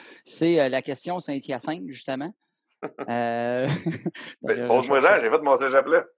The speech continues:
Speaker 1: Écoute, j'ai travaillé fort, euh, sur le concept de ce show-là. <laughs> Et la question que j'ai pour vous autres, c'est qui, euh, selon vous, euh, quand vous avez vécu, le meilleur,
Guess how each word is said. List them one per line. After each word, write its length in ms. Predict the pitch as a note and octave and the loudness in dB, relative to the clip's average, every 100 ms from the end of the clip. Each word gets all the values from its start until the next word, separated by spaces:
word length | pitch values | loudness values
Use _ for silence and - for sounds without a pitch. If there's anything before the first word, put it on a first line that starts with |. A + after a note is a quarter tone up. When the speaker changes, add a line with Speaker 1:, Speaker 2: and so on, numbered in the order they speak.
| - | -4
Speaker 1:
Écoute, 160 | F3 | -4
j'ai 100 | C#3+ | -4
travaillé 340 | C#3 C#3+ C#3 C#3 | -2 0 2 2
fort, 260 | C#3+ D#3+ | 2 2
euh, 100 | C#3+ | 0
sur 140 | - - | -2 -4
le 140 | D3 | 0
concept 300 | D3+ D3+ D#3+ | 0 2 0
de 80 | D3 | 0
ce 200 | C#3+ D#3+ | 0 -2
show-là. 400 | C#3 E3+ D3+ F3 - B3+ C4 - | -2 -2 0 -2 -4 -8 -8 -4
<laughs> 1400 | - G#3+ G3+ - C#4 - - - G3+ - A3+ - A3 | 0 0 0 0 -2 -2 -6 -6 -10 -8 -10 -8 -8
Et 120 | D#3+ G#3 | -4 -2
la 140 | E3+ | -2
question 320 | F3+ D#3 A3+ | -2 -2 -2
que 60 | A3 | -4
j'ai 120 | F#3 | -6
pour 160 | A#3 D#3 | -8 -6
vous 100 | D3 | -4
autres, 140 | A3 | -6
c'est 160 | - E3+ | -6 -14
qui, 280 | - B3+ F3+ | -12 -10 -8
euh, 140 | C3+ | -8
selon 380 | B2 C#3+ D3 D3+ | -10 -10 -8 -10
vous, 280 | C3 F#3 A#3 _ _ _ | -10 -12 -12 _ _ _
euh, 520 | B2 B2 B2 B2 A#2+ A#2+ | -4 -2 -2 -2 -4 -6
quand 140 | B2+ B2 | -10 -10
vous 100 | A#2+ | -8
avez 180 | B2 B2+ | -8 -6
vécu, 280 | C3 - | -8 -6
le 120 | F3 C#3 | -4 -2
meilleur, 680 | C#3+ D3+ E3+ F#3+ F3 B2 | -2 0 0 0 -2 -4